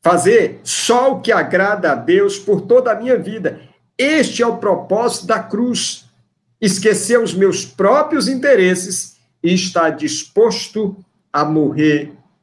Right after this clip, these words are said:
por Cristo como ele morreu por mim. O propósito da cruz é maravilhoso. Não implica somente em sofrimentos, pois todos os dias as misericórdias do Senhor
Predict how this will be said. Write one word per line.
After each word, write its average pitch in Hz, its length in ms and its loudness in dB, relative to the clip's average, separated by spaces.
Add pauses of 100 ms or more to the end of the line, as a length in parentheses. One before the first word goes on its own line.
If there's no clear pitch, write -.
por 147 220 0
Cristo 139 500 0
como 135 340 2
ele 139 160 4
morreu 151 560 0 (360)
por 113 200 -2
mim. 90 180 -8 (1400)
O 185 100 4
propósito 190 580 2
da 156 140 0
cruz 240 560 -2
é 175 60 0
maravilhoso. 214 760 0 (540)
Não 294 240 2
implica - 400 0
somente 214 680 0
em 214 100 2
sofrimentos, 196 1040 0
pois - 280 0
todos 302 640 2
os 208 240 -2
dias 226 460 -2 (180)
as 190 220 0
misericórdias 208 960 0
do 220 120 -4
Senhor 185 500 0